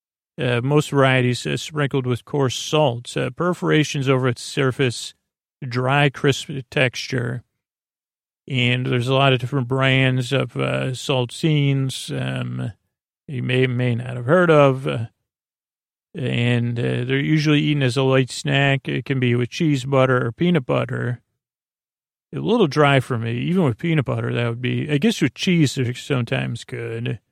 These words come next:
They can also be placed in stews, chilies, or soups, or even crumbled into salads. Uh, they're typically sold in boxes with two to four stacks of crackers, each wrapped in its own sleeve of waxed, uh, paper or plastic.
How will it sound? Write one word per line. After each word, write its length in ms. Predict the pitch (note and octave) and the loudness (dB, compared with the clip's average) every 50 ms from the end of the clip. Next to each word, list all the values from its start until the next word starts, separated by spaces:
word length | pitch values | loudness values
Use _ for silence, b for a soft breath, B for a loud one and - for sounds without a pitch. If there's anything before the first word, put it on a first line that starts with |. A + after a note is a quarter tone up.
| _ _ _ _ _ _ _ _ _ _ _ | _ _ _ _ _ _ _ _ _ _ _
They 140 | - D3+ C#3+ | -4 -2 -2
can 120 | - D3+ D3+ | 0 2 2
also 220 | D3 C3+ - D3+ | 2 2 2 0
be 120 | C#3 C3+ | 0 0
placed 340 | C3 D3 D3+ C#3 B2 - - | 2 4 4 4 4 2 0
in 80 | - A#2+ | -4 -4
stews, 420 | - - - D#3+ D3+ D3 C#3 B2+ | -4 -2 0 2 2 2 2 0
chilies, 480 | - - - D#3 C#3+ C#3 B2 A2+ - - | -4 -4 0 2 4 4 4 2 0 -4
or 120 | B2+ B2 | -8 -10
soups, 520 | A2+ - - - F3+ F#3 G3+ - - - - | -10 -10 -6 -4 -2 -2 -2 -4 -6 -6 -4
or 180 | D3 B2+ C3 | -2 -2 0
even 260 | D#3+ E3+ E3+ F3 E3+ | 0 0 2 2 2
crumbled 360 | - - F3 E3 E3 D#3+ D3+ D#3+ | 2 2 2 4 4 4 4 4
into 180 | D#3 D3+ C#3 | 4 2 2
salads. 960 | - - - - D#3+ F3 G#3+ A3 E3 B2 A#2+ A#2+ B2+ A#2+ A#2 - - - - - _ _ _ _ _ _ _ _ _ _ _ | 0 -2 -4 -6 -2 0 2 2 2 2 0 -2 -4 -8 -10 -12 -14 -16 -16 -18 _ _ _ _ _ _ _ _ _ _ _
Uh, 120 | - C3+ C3+ | -2 0 2
they're 160 | C#3+ D3 C#3 | 2 2 2
typically 380 | - - G#3+ G#3 F#3+ F3 D#3+ C#3 | 2 0 0 2 4 4 2 2
sold 280 | - F3 E3 D#3 D3+ | 2 2 2 2 2
in 80 | C#3 C3+ | 2 4
boxes 420 | C3+ C3+ C3 C3 B2+ - C#3 B2+ | 4 4 4 2 0 -2 -4 -4
with 140 | A#2+ A#2+ - | -2 -4 -4
two 180 | - - E3 D3 | -4 -4 -2 -2
to 60 | C3+ | -4
four 260 | - - D3+ C#3 C3 | -4 -4 -2 -2 -2
stacks 640 | - - - - C#3+ C#3+ C#3 C3 C3 - - - - | -2 -4 -6 -4 -2 -2 0 -2 -2 -4 -6 -8 -8
of 100 | B2+ - | -8 -8
crackers, 880 | - C#3 C3 A#2+ B2 A#2+ A#2+ - - C3+ B2+ B2 A#2+ - - - - _ _ _ _ _ _ _ _ _ | -6 -6 -4 -4 -4 -4 -6 -6 -6 -6 -6 -6 -8 -10 -12 -16 -18 _ _ _ _ _ _ _ _ _
each 280 | - F#3+ E3+ - - - | -6 -6 -4 -4 -6 -4
wrapped 380 | D#3 D#3+ D#3+ D#3+ D#3 - - | -2 0 2 2 2 0 -2
in 80 | D#3 C#3 | -2 -2
its 180 | B2+ A2+ - - | -2 -2 0 0
own 180 | C#3 C#3 C#3 | 2 2 0
sleeve 440 | - - - C#3+ C3+ C3 C3 A#2+ A#2 | -2 -4 -4 -2 0 0 0 0 -2
of 180 | A#2+ A#2 A2+ B2 | -4 -8 -8 -6
waxed, 580 | C3 B2+ B2 B2+ B2 A#2+ - - - - - | -4 -2 0 0 0 -2 -4 -8 -14 -8 -6
uh, 280 | C#3+ C3+ B2 B2 C3 B2+ | -4 -4 -2 -4 -4 -4
paper 380 | - D3+ D3 C3+ - C#3+ C3+ | -2 0 0 0 0 0 0
or 40 | A#2 | -2
plastic. 920 | - - - D3 C#3+ C3+ C3+ C3 B2+ - - - - B2+ C3 B2 - - | -2 -4 -4 -2 0 0 2 0 0 -2 -4 -6 -6 -6 -6 -8 -10 -16